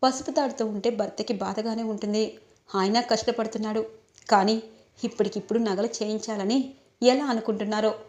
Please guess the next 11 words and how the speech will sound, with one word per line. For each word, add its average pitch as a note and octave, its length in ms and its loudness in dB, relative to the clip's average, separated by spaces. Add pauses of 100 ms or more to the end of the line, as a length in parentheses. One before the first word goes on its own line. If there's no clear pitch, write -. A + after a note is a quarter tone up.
(300)
అలాంటిది G#3 500 2 (480)
నేను." A3+ 300 6 (1000)
ఆయనే C4 380 4
కొంటారని A3+ 580 0 (340)
అంత A#3+ 200 2
ధీమాగా A3 460 0
అనుకున్నాను A3 500 0 (100)
అని A3 120 0
చెప్పి G#3+ 280 -2
వస్తూ F3 380 0
ఉండగానే A3 500 2